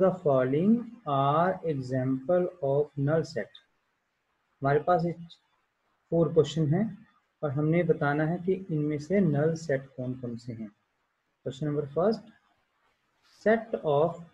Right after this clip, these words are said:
odd natural number divisible by two। Odd natural number का set है जो टू से divide होता है। तो बताओ ऐसा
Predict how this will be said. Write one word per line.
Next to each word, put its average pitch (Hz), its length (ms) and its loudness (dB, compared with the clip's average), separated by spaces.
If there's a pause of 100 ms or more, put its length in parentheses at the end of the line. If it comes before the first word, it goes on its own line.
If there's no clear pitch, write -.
(100)
odd 160 480 4
natural 160 560 -2
number 127 340 -2 (460)
divisible 147 420 -2
by 127 80 0 (320)
two। 196 100 0 (1600)
Odd 214 340 8
natural 202 400 6
number 156 240 2 (160)
का 143 100 2 (1200)
set 156 240 2
है 156 200 4 (180)
जो 196 140 2 (220)
टू 226 240 4
से 196 220 4
divide 139 380 4
होता 117 300 -8
है। 117 120 -8 (800)
तो 160 80 2
बताओ 151 440 2 (720)
ऐसा 175 320 2